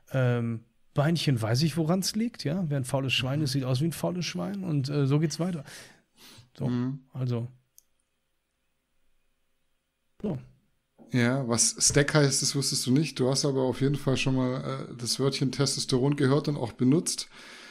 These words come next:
Speaker 2: Bevor wir uns zum Schluss den Zuschauerfragen annehmen, habe ich tatsächlich eine Frage dahingehend. Du hast im Interview,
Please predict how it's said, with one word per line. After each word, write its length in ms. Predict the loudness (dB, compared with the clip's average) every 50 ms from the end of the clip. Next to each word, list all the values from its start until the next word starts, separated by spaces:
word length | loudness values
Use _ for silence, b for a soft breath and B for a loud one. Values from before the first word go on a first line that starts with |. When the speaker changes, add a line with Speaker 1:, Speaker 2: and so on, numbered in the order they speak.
| B B B B B B _ _ _ _ _ -8
Speaker 2:
Bevor 360 | -6 -4 0 4 4 6 6
wir 100 | 8 6
uns 240 | 6 6 4 2 2
zum 100 | 0 0 0
Schluss 260 | 2 0 0 0 0
den 120 | 0 -2
Zuschauerfragen 1000 | -2 -2 -4 -2 -2 0 0 0 -2 -2 -2 0 0 2 2 0 -2 -4 -4 -6 -4
annehmen, 500 | 0 2 4 6 6 6 6 6 4 2
habe 160 | 2 0 -4 -4
ich 240 | -6 -6 -10 -12 -14 -10
tatsächlich 480 | -6 -4 -4 -2 0 -2 -2 -2 -2 -4
eine 100 | -4 -4
Frage 360 | -2 0 2 4 4 4 4
dahingehend. 640 | 4 4 4 4 4 4 4 2 2 0 -2 -6 -12 B B B B B B B B B B B B
Du 100 | 2 4
hast 220 | 6 6 6 8 8
im 100 | 8 8
Interview, 680 | 8 6 6 8 8 8 8 8 8 10 10 10 8